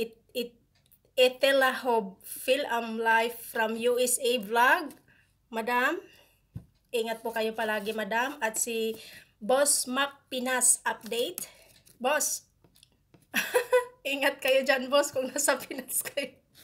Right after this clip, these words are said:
<laughs> Maraming salamat po sa panonood, Boss. Naku, Boss, saludo ako sa'yo. G M T V Vlogs from Irvine, California. Naku, isa pa ito. Boss, maraming salamat po, Boss. Sana po tayo ay pagpalain palagi ng Panginoon.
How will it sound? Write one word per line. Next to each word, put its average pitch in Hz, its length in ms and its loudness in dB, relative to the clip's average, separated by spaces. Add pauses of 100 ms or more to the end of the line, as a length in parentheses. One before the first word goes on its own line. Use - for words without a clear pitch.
(360)
<laughs> 440 680 -2
Maraming 381 420 2
salamat 302 400 4
po 349 160 -10
sa 381 160 -4
panonood, 294 560 0
Boss. 330 400 0 (720)
Naku, 269 240 -4
Boss, 285 240 0
saludo 254 400 0
ako 254 160 -2
sa'yo. 240 320 0 (640)
G 285 320 0
M 302 80 -4
T 302 160 -6
V 294 240 -10
Vlogs 285 320 -2
from 269 160 0
Irvine, 285 480 4
California. 294 560 2
Naku, 285 400 2
isa 285 240 -2
pa 294 80 2
ito. 320 480 0
Boss, 339 320 0
maraming 277 480 -2
salamat 277 480 0
po, 302 80 -2
Boss. 285 400 0 (240)
Sana 262 400 -6
po 269 480 -4 (760)
tayo 254 160 2
ay 254 160 2
pagpalain 254 560 -2
palagi 240 400 -2
ng 247 160 -2
Panginoon. 247 480 -2